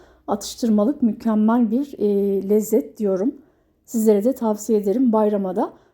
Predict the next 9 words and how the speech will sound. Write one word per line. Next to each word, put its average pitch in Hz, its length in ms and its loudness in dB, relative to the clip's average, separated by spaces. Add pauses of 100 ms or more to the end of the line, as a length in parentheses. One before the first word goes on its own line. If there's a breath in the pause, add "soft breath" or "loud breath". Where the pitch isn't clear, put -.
(120 soft breath)
misafirlerinize 208 760 -2
ikram 233 420 2
edebilirsiniz. 214 680 -2
Kesinlikle 202 400 -8
gönül 202 360 0
rahatlığı 185 380 -2
ile 175 360 -4 (1300)
lezzetine, 208 760 2
e, 202 80 -2